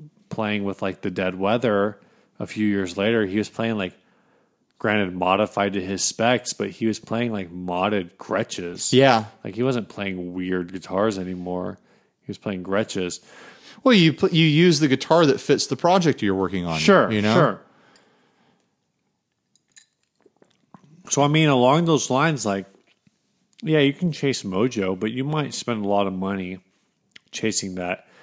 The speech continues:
Speaker 1: You might, you know, that's been the criticism for a long time of Paul Reed Smith guitars, is that they are technically accurate guitars. They're the perfect nu metal guitars because they have no, like, internal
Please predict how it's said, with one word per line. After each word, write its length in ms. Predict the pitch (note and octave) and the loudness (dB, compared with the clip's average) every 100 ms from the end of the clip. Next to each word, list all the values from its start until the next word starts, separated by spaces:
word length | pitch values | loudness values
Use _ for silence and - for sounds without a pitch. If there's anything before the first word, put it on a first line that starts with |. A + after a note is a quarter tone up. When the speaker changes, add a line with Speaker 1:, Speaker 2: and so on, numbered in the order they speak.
| - _ _ _ _ _ _ | -20 _ _ _ _ _ _
Speaker 1:
You 100 | B2 | -4
might, 340 | B2+ C#3 B2 - - _ - | 2 2 2 -2 -18 _ -2
you 140 | C3 | 2
know, 80 | B2+ | 4
that's 180 | C3 - | 2 -2
been 340 | C3 G2+ B2+ | -4 -2 0
the 80 | A#2 | 0
criticism 580 | - B2+ A#2+ B2 A#2 G2+ | 0 0 0 -2 -2 -2
for 140 | A2+ | 0
a 40 | |
long 220 | G2+ G2+ G2+ | 2 0 -2
time 240 | G#2+ A2+ | -2 -2
of 140 | G2+ - | -2 -4
Paul 240 | G#2 G2+ | -2 0
Reed 220 | G2 F#2 | -2 -2
Smith 360 | - A2 A2 - | -4 -2 -4 -4
guitars, 480 | G2 F#2+ F#2 F#2+ F#2+ | -8 -2 0 0 -2
is 140 | F#2 | -4
that 220 | G2 G2 | -4 -2
they 160 | G#2 G2+ | -2 -2
are 160 | F2 | -2
technically 760 | E2 - A2 A2+ A2+ - F#2+ G2 | -6 -4 -4 -2 -8 -8 -8 -6
accurate 400 | F#2 F#2 G2+ - | -6 -6 -8 -10
guitars. 600 | E2+ - B2 A2 G2+ - - _ - _ _ _ _ _ _ _ _ _ _ _ - - | -14 0 2 4 2 -4 -14 _ -20 _ _ _ _ _ _ _ _ _ _ _ -20 -6
They're 280 | G#2+ G#2+ G2+ | 0 2 2
the 100 | F#2 | 0
perfect 340 | C#3+ D3+ A#2 | 0 0 -2
nu 160 | G#2+ C#3+ | -2 2
metal 280 | C3+ G2+ | 2 0
guitars 440 | F2+ F#2 F#2+ G#2+ G#2+ | -4 -6 0 0 0
because 300 | G#2 G2+ F2+ | -6 -6 -4
they 140 | G2 | -4
have 340 | F2+ G2 G#2 G2 | -2 0 0 -2
no, 460 | G2+ G2 G2+ G#2+ G#2+ | -4 0 2 2 0
like, 320 | G2+ G2 - | -2 -4 -8
internal 960 | A2 F#2+ - G#2+ G2+ G#2+ G#2 G2+ G2+ | -10 -8 -8 -4 -2 0 2 0 -2